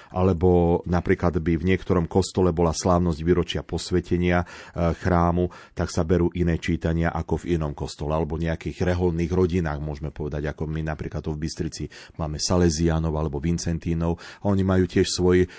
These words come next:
liturg-, vlastný liturgický kalendár schválený. Takže oni si tieto slávenia tam slávia. Ale v princípe sa pre tie isté slávenia, sviatky alebo liturgické obrady používajú vždy tie isté čítania, aj keď niekedy je možné vybrať si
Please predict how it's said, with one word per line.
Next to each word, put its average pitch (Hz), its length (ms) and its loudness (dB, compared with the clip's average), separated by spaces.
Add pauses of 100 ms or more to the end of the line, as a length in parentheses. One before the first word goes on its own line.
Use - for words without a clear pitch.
(120)
liturg-, 90 460 0
vlastný 90 400 2
liturgický 82 580 0
kalendár 73 480 -2
schválený. 71 560 -6 (480)
Takže 85 240 2
oni 82 160 4
si - 160 -2
tieto 82 320 2
slávenia 80 480 0
tam 76 240 -4
slávia. 71 400 -4 (500)
Ale 120 160 10
v - 160 4
princípe 135 480 6
sa 98 480 4
pre 92 160 2
tie 123 160 6
isté 131 320 2
slávenia, 90 720 2
sviatky 85 560 0
alebo 101 320 2
liturgické 90 640 -2
obrady 87 320 2
používajú 90 640 2
vždy 82 320 2
tie 95 240 6
isté 87 400 -2
čítania, 95 720 0 (320)
aj 135 400 6
keď 104 220 4 (100)
niekedy 101 480 4
je 80 60 4
možné 87 340 0
vybrať 85 380 2
si 85 160 0